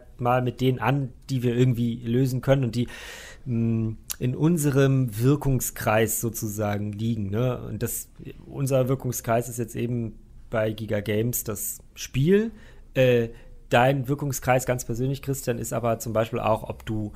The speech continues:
Straßenbahn fährst oder den fetten S U V, der, äh, den, weiß ich nicht, äh, hundertfünfzig Liter Benzin auf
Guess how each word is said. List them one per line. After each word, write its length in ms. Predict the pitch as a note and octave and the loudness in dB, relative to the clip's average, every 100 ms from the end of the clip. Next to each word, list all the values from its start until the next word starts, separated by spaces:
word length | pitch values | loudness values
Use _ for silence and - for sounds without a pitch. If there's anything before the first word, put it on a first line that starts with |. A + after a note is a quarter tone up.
| - | -10
Straßenbahn 560 | - A#2 B2 B2+ A#2+ A#2+ | 0 4 4 4 2 4
fährst 340 | B2 B2 - | 2 2 0
oder 240 | B2+ A2+ | -2 0
den 300 | G#2+ A2 A2+ | 2 0 0
fetten 320 | A2 A#2+ A#2+ A2 | 2 2 2 -2
S 200 | A2 - | -2 0
U 80 | A2 | 0
V, 400 | A2+ B2 B2+ B2+ - | 2 4 2 0 2
der, 360 | A2 A2 A2 A2 | 4 4 2 2
äh, 340 | A2 A2 G#2+ | 2 2 0
den, 640 | - G#2+ G#2+ G#2 G#2 G2+ - | 0 0 0 -4 -6 -8 -2
weiß 160 | G#2+ | -2
ich 120 | G2 | -2
nicht, 440 | G2+ - - - - | -6 -8 -12 -14 -6
äh, 260 | A2 G#2 G2+ - - | -2 -2 -4 -14 -4
hundertfünfzig 640 | A2+ A#2 A2+ A#2 - A2 - | 2 2 0 -4 -4 -6 -6
Liter 240 | A2+ A#2 | -2 0
Benzin 440 | A2 A2 - C#3 | 0 0 0 0
auf 320 | A2 G2+ - | 2 0 -2